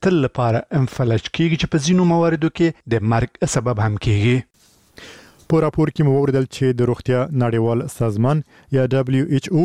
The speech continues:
Speaker 2: وایي، په ټولنو کې د پولیو د مثبت وایروس د تثبیتېدو لپاره د څارنې سیستمونه پراخوي. دا چې دا څه ډول څارنه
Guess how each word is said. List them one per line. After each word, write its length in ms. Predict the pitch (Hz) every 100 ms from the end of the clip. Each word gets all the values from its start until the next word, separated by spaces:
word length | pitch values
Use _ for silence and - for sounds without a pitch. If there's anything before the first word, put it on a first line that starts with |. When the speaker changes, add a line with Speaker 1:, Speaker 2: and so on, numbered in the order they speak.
| 165
Speaker 2:
وایي، 200 | 110 104 - _ -
په 180 | 165 165
ټولنو 280 | 165 175
کې 280 | 175 - 151
د 80 | 147 -
پولیو 300 | 139 143 151
د 80 | 139
مثبت 380 | 131 - 131 -
وایروس 320 | 117 110 160 - _ _ _ 147
د 60 | 143
تثبیتېدو 540 | 147 139 143 143 139 180
لپاره 280 | 113 113 113 110
د 80 | 107
څارنې 340 | 113 110 151 143 - - -
سیستمونه 440 | 120 - 107 113 113 -
پراخوي. 400 | 107 - 107 120 - _ _ 143
دا 80 | 147
چې 140 | - 135
دا 80 | 143
څه 200 | 139 - 160
ډول 220 | 123 110 -
څارنه 300 | 113 113